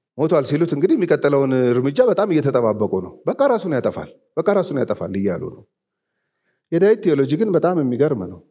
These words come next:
ለሞተ ሰው አይጸልይም ዳዊት። ሌሰን እያገኛችሁ ነው?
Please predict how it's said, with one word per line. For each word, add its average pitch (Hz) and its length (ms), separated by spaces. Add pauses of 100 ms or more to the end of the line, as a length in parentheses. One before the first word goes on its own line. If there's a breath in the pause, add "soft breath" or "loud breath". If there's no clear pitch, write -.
(1300)
ለሞተ 202 320
ሰው 196 120
አይጸልይም 139 440
ዳዊት። 87 260 (2500)
ሌሰን 175 260
እያገኛችሁ 233 560
ነው? 359 120